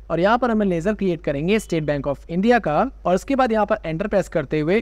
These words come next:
under office से बैंक अकाउंट डालेंगे और यहाँ पर आप बैंक की सारी डिटेल फिल करके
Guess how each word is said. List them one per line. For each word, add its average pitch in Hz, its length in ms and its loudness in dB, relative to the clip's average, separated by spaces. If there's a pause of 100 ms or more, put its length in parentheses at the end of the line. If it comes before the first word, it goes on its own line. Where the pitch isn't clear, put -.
(120)
under 208 220 0
office 220 240 0
से 226 100 0
बैंक 160 260 -2
अकाउंट 156 280 -2
डालेंगे 147 360 0
और 262 140 2
यहाँ 170 300 -2
पर 208 120 2
आप 190 100 2
बैंक 165 260 0
की 180 80 2
सारी 160 240 -2
डिटेल 143 300 -4
फिल 233 180 -2
करके 196 380 0